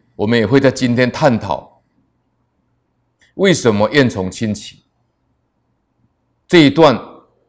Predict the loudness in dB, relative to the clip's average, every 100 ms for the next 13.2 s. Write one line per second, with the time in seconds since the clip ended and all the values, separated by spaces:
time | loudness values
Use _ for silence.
0 | _ _ _ 2 2 4 -2 -2 -4 -6
1 | -10 -10 -8 -8 -8 -8 -10 -12 _ 2
2 | 2 2 -4 -6 -6 -6 -6 -4 -6 -8
3 | _ _ -20 0 0 2 -2 -2 -4 -6
4 | -10 -10 -12 -14 _ -2 -2 -2 -10 -10
5 | -12 -12 -14 -20 _ _ _ _ _ _
6 | _ -10 -6 -4 -4 -4 -6 -6 -10 _
7 | _ _ _ _ -8 0 0 2 -2 -2
8 | -6 -6 -10 -10 -16 -20 -20 _ _ _
9 | _ _ _ _ _ _ _ _ _ _
10 | _ _ _ 0 4 4 2 -6 -6 0
11 | 2 4 0 -8 -18 -6 0 2 2 0
12 | -2 -10 _ _ -10 -8 -6 -6 0 2
13 | 2 -2